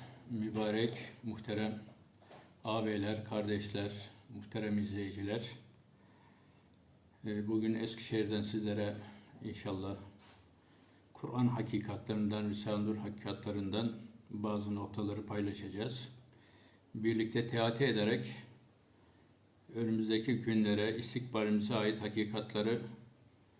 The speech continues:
ortaya çıkararak istifade etmeye gayret göstereceğiz inşallah. Tabii bazı musibetler, belalar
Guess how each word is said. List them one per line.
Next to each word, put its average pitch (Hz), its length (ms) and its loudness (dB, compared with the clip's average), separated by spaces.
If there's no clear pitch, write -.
ortaya 113 440 2
çıkararak 113 840 0
istifade 110 600 0
etmeye 113 460 2
gayret 107 360 0
göstereceğiz 98 580 0
inşallah. 90 440 -4
Tabii 139 480 6
bazı 123 400 6
musibetler, 117 960 4
belalar 117 680 4